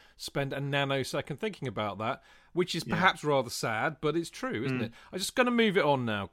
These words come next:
Speaker 1: 'cause, uh, I, I, I was, I was really intrigued by that because I think it's interesting, isn't it? 'Cause there are some things that, that, you know, cross over,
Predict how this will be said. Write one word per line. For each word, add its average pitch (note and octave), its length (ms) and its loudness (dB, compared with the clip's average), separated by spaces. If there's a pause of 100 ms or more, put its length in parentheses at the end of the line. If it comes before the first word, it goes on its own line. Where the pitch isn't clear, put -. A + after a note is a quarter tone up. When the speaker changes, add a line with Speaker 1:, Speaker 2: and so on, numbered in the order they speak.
(140)
Speaker 1:
'cause, A#2 300 -6
uh, B2+ 140 2
I, C#3 140 2
I, D#3 200 2
I F3 80 0
was, D#3+ 120 2
I F3+ 120 8
was D#3+ 100 0
really F#3+ 220 6
intrigued D3+ 420 2
by A2 180 0
that G#2+ 220 -4
because D#3 260 -4
I D3 60 4
think D3 240 -4
it's D3+ 140 -4
interesting, C3+ 340 -4
isn't A2+ 160 -4
it? A2 120 -8
'Cause B2+ 120 -10
there C#3 120 -6
are C3 60 -2
some D3 240 -2
things A#2+ 280 -6
that, B2 200 -2 (540)
that, C3 200 -4
you C#3+ 140 -2
know, B2 280 0 (180)
cross C#3 340 -2
over, A2+ 520 2